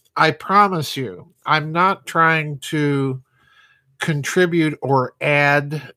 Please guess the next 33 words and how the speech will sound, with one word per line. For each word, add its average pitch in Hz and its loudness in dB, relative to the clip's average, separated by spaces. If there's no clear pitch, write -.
to 147 0
the 131 -4
coronavirus 143 2
pandemic 139 -4
hysteria. 135 0
Uh, 131 2
in 135 -2
fact, 156 2
I, 139 2
I 135 0
wanna 160 0
thank 156 -4
everybody 135 0
for 139 -2
not 147 0
sending 139 -4
me 135 -4
coronavirus 127 -2
stories 120 -2
over 135 0
the 120 -4
past 135 -2
week, 131 -4
because 127 -4
I 131 0
just 139 -6
don't, 156 -4
'cause 135 -4
I 135 -2
think 175 -8
it's 143 -8
very 139 0
significant 127 -8